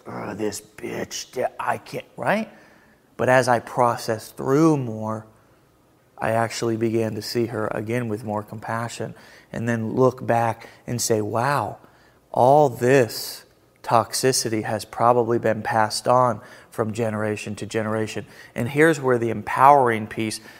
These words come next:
to where I can see my story through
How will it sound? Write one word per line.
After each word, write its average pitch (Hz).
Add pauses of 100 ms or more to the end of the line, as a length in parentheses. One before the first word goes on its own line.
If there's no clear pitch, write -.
(120)
to 123
where 113
I 131
can 110
see 143 (200)
my 123 (160)
story 123 (160)
through 120